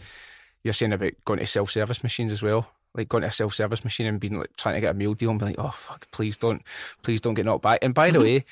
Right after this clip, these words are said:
Speaker 1: see on that, right, those self-service machines are barely audible. It's like, um, "Please select payment type."
Speaker 2: I know what you're gonna
Speaker 1: And
Speaker 2: say
Speaker 1: it's
Speaker 2: here.
Speaker 1: like, "Yeah, swipe your card."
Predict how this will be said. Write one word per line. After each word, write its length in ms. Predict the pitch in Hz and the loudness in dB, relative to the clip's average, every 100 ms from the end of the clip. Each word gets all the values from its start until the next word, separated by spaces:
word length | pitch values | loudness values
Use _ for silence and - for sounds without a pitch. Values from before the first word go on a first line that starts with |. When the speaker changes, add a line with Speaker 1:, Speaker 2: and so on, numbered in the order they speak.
| - - | -20 -12
Speaker 1:
see 240 | - 170 | -2 4
on 240 | 147 151 170 | 4 4 4
that, 180 | 170 | 2
right, 180 | 131 135 - | 4 0 0
those 300 | 139 156 170 | 4 4 4
self-service 640 | - 185 - 135 127 131 | 2 0 2 2 2 2
machines 380 | 135 - 127 113 | 0 2 0 0
are 60 | 113 | -2
barely 540 | 110 - 131 156 151 | -2 0 2 4 2
audible. 520 | 104 110 127 131 117 _ _ - - - _ - | 4 2 2 0 -2 _ _ -20 -20 -20 _ -4
It's 180 | 117 117 | 0 2
like, 220 | 107 117 | 2 4
um, 240 | 104 101 - _ _ _ _ _ _ | 2 2 -6 _ _ _ _ _ _
"Please 240 | - 151 | -8 -6
select 440 | - 131 120 - - - | -6 -4 -6 -8 -20 -8
payment 400 | 160 113 104 - | -2 -2 -2 -4
type." 240 | 101 98 - - - - - | -4 -4 -8 -18 -20 -20 -8
Speaker 2:
I 60 | 110 | -6
know 60 | |
what 80 | 113 | -4
you're 80 | 110 | -4
gonna 160 | 107 | 0
Speaker 1:
And 40 | 113 | 2
Speaker 2:
say 60 | |
Speaker 1:
it's 100 | 110 | 4
Speaker 2:
here. 80 | 113 110 | 2 0
Speaker 1:
like, 80 | - | 0
"Yeah, 220 | 165 120 - - | 0 0 -2 -10
swipe 480 | - 160 156 - | -4 -2 -2 -2
your 140 | 139 135 | -2 -2
card." 280 | - 143 | 0 -2